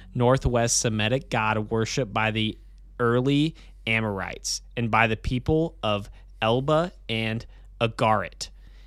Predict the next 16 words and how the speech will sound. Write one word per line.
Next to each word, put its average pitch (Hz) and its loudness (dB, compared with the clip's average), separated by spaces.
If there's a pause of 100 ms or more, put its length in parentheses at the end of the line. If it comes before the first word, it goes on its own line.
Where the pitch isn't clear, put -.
(120)
He 131 0
was 127 4
also 139 0
a 123 2
major 120 0
god, 104 0
perhaps 123 2
the 123 -6
chief - -4
god, 98 -8 (200)
the 131 -2
chief - -4
god 90 -2 (320)
of 110 -2
the 113 2
biblical 135 0